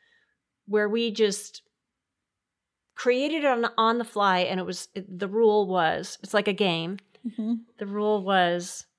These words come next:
Speaker 1: it had to be some New England tunes thrown together.
Speaker 2: Yeah.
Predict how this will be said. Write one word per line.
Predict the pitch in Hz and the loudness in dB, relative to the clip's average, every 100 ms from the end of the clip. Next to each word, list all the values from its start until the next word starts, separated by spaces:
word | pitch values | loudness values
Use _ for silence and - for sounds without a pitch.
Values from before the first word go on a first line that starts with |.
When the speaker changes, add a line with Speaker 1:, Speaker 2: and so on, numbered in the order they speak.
| - | -12
Speaker 1:
it | 202 | -2
had | 220 214 214 | 4 4 2
to | 214 185 196 - | -2 -2 -6 -6
be | 202 190 175 170 - - | -2 0 0 -2 -6 -12
some | - 185 147 - _ _ | -6 -4 -6 -10 _ _
New | 208 202 | -2 0
England | 196 185 180 | 0 -2 -6
tunes | 196 165 - | -6 -8 -10
thrown | - 175 160 | -8 -6 -6
together. | 165 165 - - 196 _ _ | -8 -10 -10 -14 -18 _ _
Speaker 2:
Yeah. | 262 285 349 302 247 214 202 | -4 0 2 4 4 4 2